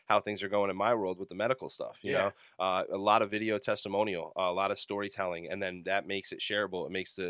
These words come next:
Speaker 1: experience relatable. It's just video, video,
Speaker 2: It's the
Speaker 1: video,
Speaker 2: video
Speaker 1: everything.
Speaker 2: content.
Speaker 1: Yeah.
Speaker 2: People are just enjoying, uh, I feel like the screen time, I don't know the
Speaker 1: Mm-hmm.
Speaker 2: numbers on it, but the screen time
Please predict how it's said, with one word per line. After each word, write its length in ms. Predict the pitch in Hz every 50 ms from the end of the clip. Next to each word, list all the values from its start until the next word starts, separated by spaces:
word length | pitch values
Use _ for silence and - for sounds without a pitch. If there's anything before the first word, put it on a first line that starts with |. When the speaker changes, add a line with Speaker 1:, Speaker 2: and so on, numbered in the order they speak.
| 85 -
Speaker 1:
experience 460 | - - - - 104 104 104 98 -
relatable. 340 | 92 87 87 85 85 82 82 -
It's 160 | - - - -
just 240 | - 101 - -
video, 320 | - 110 107 113 110 104 104
video, 320 | 95 101 95 92 87 87
Speaker 2:
It's 80 | 87 87
the 60 | 90
Speaker 1:
video, 260 | 87 87 80 78 76
Speaker 2:
video 260 | 78 - - 160 165 160
Speaker 1:
everything. 140 | - - 113
Speaker 2:
content. 460 | 120 139 151 - - 107 90 87 -
Speaker 1:
Yeah. 120 | 87 87 87
Speaker 2:
People 280 | 90 127 120 113 107 110
are 380 | 107 110 110 110 110 - 104 101
just 380 | - 113 107 - - - - - - 110
enjoying, 920 | 110 107 104 95 - 113 117 117 117 117 113 110 110 110 107 107 107 101
uh, 580 | 98 101 98 101 98 98 98 95 95 95 92 92 _ _ _ _ -
I 100 | 107 110
feel 420 | - - - - - - 180 196
like 180 | 202 175 - -
the 60 | 127
screen 440 | - - - 123 127 143 147 147 156
time, 320 | - 156 147 151 151 147
I 120 | 123 147 160
don't 100 | 151 147
know 100 | 156 143
the 60 | -
Speaker 1:
Mm-hmm. 120 | 107 107
Speaker 2:
numbers 280 | 123 135 135 143 131 147
on 140 | 143 143 151
it, 80 | 143
but 100 | - -
the 60 | 101
screen 340 | - - - 147 147 151 156
time 340 | 156 - 170 156 147 131